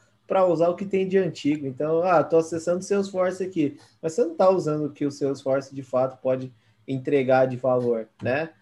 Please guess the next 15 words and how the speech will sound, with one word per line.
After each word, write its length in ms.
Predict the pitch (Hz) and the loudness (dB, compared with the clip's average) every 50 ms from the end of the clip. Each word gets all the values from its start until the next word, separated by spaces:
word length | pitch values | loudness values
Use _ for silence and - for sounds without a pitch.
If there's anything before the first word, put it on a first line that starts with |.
| _ _ _ _ - | _ _ _ _ -2
E 80 | 131 | 0
aí 260 | 131 131 139 151 165 | 2 4 4 4 2
você 140 | 160 - 196 | 2 0 -2
não 100 | 180 175 | -2 0
mata 340 | 170 165 165 160 160 - 160 | 2 2 2 2 2 2 4
legado, 720 | 156 160 156 143 147 151 170 196 214 233 214 220 226 220 | 4 4 4 4 4 4 4 4 4 2 0 -2 -4 -4
você 180 | 202 - - 175 | -4 -4 -4 -2
não 140 | 160 165 | -2 0
muda 240 | 160 160 160 160 156 | -2 -2 -4 -4 -4
o 40 | 151 | -4
modo 340 | 151 147 147 147 147 147 151 | 0 2 2 2 0 -2 -6
de 100 | 143 143 | -8 -8
trabalhar, 600 | - - 156 147 147 147 147 147 156 175 196 220 | -4 -4 -2 -2 0 0 0 0 0 0 0 -2
não 140 | 214 202 180 | -2 -2 -4
revoluciona 880 | 170 175 175 165 165 170 170 165 160 - - 185 190 214 240 294 311 | -4 -4 -4 -6 -6 -8 -8 -10 -10 -8 -4 -4 -2 -2 -4 -6 -8